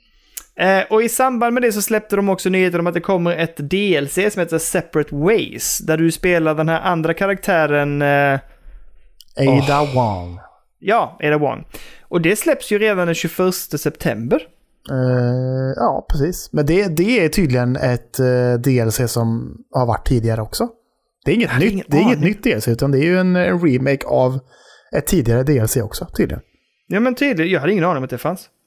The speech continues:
Speaker 2: Nej, inte jag heller, för jag spelade igenom fyran på Switch. Hörde ingenting om någon jävla rem-, eller D L C där.
Speaker 1: Nej.
Speaker 2: Gjorde jag inte, faktiskt.
Speaker 1: Nej, jag har aldrig hört talas om det här.
Speaker 2: Tydligen
Speaker 1: Men i
Speaker 2: ska
Speaker 1: alla
Speaker 2: man
Speaker 1: fall
Speaker 2: också kunna, man ska också kunna spela som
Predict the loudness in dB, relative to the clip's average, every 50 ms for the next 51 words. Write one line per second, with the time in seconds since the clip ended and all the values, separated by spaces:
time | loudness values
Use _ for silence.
0 | _ _ -4 -4 -2 0 0 0 0 0 -2 -2 -2 -2 -2 -4 -4 -2 0 0
1 | 2 2 2 0 0 0 0 0 2 2 2 2 2 2 2 0 0 2 2 2
2 | 2 2 0 0 0 0 2 2 4 2 2 0 0 -2 -2 -2 -2 -2 -4 -4
3 | -6 -8 _ _ -20 -20 -20 -20 -20 -20 -20 -20 -20 _ _ _ -4 -2 0 0
4 | 2 0 0 0 2 0 2 2 2 2 2 0 2 2 2 2 2 4 4 2
5 | 2 2 0 0 0 2 2 2 2 2 2 0 0 0 2 0 0 0 0 0
6 | 2 4 4 2 2 0 -4 -8 -10 -16 -20 _ _ _ _ -10 -10 -10 -10 -12
7 | -16 -14 -10 -6 -4 -2 0 0 0 0 0 0 0 0 0 0 0 0 0 0
8 | 0 -2 -2 -2 -2 0 0 0 0 0 -2 -4 -4 -2 0 2 2 4 4 4
9 | 4 4 2 2 2 2 2 2 2 0 -2 -4 -2 -2 0 0 2 2 0 0
10 | 0 -2 -2 -2 -2 -4 -2 -2 -2 -2 0 0 -2 0 0 0 2 2 4 4
11 | 4 2 2 2 2 0 2 2 2 2 2